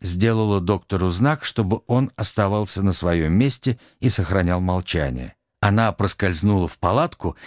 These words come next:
и была там несколько минут, показавшихся очень продолжительными и тяжёлыми для естествоиспытателя.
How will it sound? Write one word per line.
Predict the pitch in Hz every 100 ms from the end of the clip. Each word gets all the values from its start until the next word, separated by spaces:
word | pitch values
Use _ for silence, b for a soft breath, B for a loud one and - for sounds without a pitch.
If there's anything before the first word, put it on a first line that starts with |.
| B -
и |
была | 113 117 151
там | 151 131
несколько | 139 - 135 120
минут, | 135 143 104 73 - b b
показавшихся | 104 98 85 98 139 - 98 - 95
очень | - 117 120 101
продолжительными | - 95 85 78 95 160 139 131 123 117 B B
и | 120
тяжёлыми | 113 95 76 131 131 113
для | 98 90 101 -
естествоиспытателя. | 98 101 - 104 - 98 101 - 117 - 78 - - -